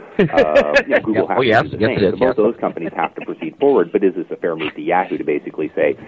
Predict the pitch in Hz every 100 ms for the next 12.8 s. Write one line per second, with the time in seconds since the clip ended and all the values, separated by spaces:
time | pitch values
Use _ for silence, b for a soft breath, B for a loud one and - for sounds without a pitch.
0 | B 92 87 98 101 98 90 85 92 80
1 | 85 80 80 80 78 76 - 76 85 101
2 | - - - 92 85 80 82 82 78 80
3 | 80 78 76 82 80 82 82 80 78 78
4 | 80 76 71 - _ _ _ - 101 80
5 | 71 - 73 71 71 69 71 71 - -
6 | 71 101 92 - - 117 101 98 95 101
7 | 98 139 160 87 82 73 69 - B B
8 | B - 76 76 73 73 76 - 90 92
9 | 80 76 71 - - - - 76 76 73
10 | 71 67 - - _ 67 - 67 62 -
11 | 78 64 - 62 57 50 - - 67 64
12 | 65 64 - 71 69 65 -